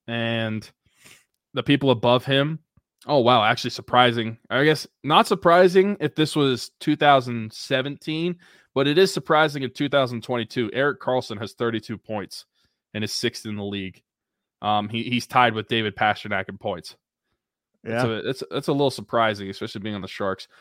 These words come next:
Speaker 1: Um, but ahe-, again, ahead of that is, uh,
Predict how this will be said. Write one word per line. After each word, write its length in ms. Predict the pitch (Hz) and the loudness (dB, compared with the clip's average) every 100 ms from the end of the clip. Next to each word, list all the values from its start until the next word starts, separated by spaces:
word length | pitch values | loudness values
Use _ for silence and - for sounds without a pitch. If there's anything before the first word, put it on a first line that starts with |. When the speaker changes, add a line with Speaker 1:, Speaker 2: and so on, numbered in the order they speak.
| _ _ | _ _
Speaker 1:
Um, 320 | - 110 110 104 | 0 2 2 2
but 160 | 117 117 | 4 4
ahe-, 440 | 113 139 117 120 | 2 0 0 2
again, 360 | 120 120 113 - | 2 2 0 -4
ahead 220 | 110 131 | -2 2
of 100 | 131 | 4
that 260 | 123 123 120 | 4 4 2
is, 300 | 120 120 110 | 0 0 0
uh, 300 | 117 107 101 | 0 2 0